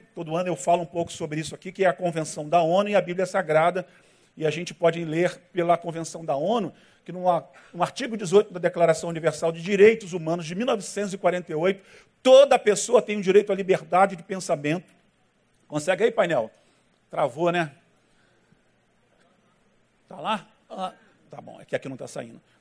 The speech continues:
Toda, ah, Declaração do Direito Universal, né? Então tá aí. Toda pessoa tem o direito à liberdade de pensamento, consciência e religião. Esse direito inclui a liberdade de mudar de religião ou crença e a liberdade de manifestar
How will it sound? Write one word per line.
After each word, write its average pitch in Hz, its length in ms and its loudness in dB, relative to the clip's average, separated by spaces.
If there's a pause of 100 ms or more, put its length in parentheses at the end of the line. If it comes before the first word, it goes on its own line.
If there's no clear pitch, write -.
Toda, 214 600 6 (640)
ah, 156 480 2
Declaração 214 560 4
do 214 60 -4
Direito 190 460 2
Universal, 196 600 4
né? 214 140 -4
Então 214 160 -4
tá 202 120 2
aí. 156 140 0
Toda - 260 4
pessoa 170 360 4
tem 240 180 0
o 233 60 -2
direito 247 400 4
à - 20 8
liberdade 233 640 6
de 214 80 -4
pensamento, 180 680 -4
consciência 220 800 0
e 220 80 -2
religião. 165 640 -2 (400)
Esse 180 180 -12
direito 202 320 4
inclui 196 300 2
a 185 40 4
liberdade 180 640 2
de 185 60 -12
mudar 180 340 4
de 180 100 -6
religião 175 400 -6
ou 180 80 0
crença 190 460 -4
e 180 40 -2
a - 20 -4
liberdade 190 560 0
de 185 100 -8
manifestar 196 760 0